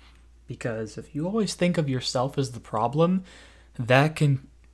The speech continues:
lead people to take advantage of you when you really don't want that. Believe me,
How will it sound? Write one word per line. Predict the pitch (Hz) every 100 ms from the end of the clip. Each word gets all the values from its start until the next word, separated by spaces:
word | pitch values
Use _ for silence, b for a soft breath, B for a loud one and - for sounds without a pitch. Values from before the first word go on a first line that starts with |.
| 127
lead | 135 135
people | 143 143
to | 143
take | - 123
advantage | 120 107 123 131 139 123
of | 117 107
you | 117 107 104 - b b b _
when | 117 120 117 110 110 101 - -
you | 117 113 131 120
really | 117 120 120 110 - -
don't | 113 107 143 -
want | 107 98
that. | - 104 101 - b b b b b b _ -
Believe | 117 117 120 110
me, | 107 98